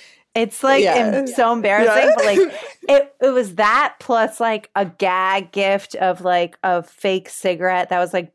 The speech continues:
Speaker 1: burnt on the table,
Speaker 2: Uh-huh.
Speaker 1: and the waitresses would be like, <gasps> and he's like, "Just kidding," and everyone was
Speaker 2: <laughs> I
Speaker 1: like
Speaker 2: love that he took props to dinner. <laughs>
Speaker 1: Oh, he had a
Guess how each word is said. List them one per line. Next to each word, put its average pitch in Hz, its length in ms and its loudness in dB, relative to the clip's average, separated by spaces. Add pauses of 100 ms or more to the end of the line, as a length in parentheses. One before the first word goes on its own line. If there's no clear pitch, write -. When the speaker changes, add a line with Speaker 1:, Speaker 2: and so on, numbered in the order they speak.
Speaker 1:
burnt 180 300 -4
on 175 160 -4
the 175 80 -10
table, 170 680 -4
Speaker 2:
Uh-huh. 185 420 -4
Speaker 1:
and 190 80 -8
the 190 60 -2
waitresses 180 720 -4
would 175 100 -10
be 180 140 -4
like, 185 200 -2
<gasps> - 40 -12
and 415 600 -2 (220)
he's 214 160 0
like, 190 300 -2 (140)
"Just 285 520 2
kidding," 220 840 0 (120)
and 190 120 -6
everyone 185 360 2
was - 140 -2
Speaker 2:
<laughs> - 40 -2
I 359 140 4
Speaker 1:
like 349 80 2
Speaker 2:
love 349 280 0
that 381 100 0
he 370 120 2
took - 440 -4
props 240 540 -4 (300)
to 240 160 0
dinner. 175 600 -2
<laughs> - 60 -20 (320)
Speaker 1:
Oh, 190 480 2
he 254 260 -2
had 302 260 0
a 285 220 0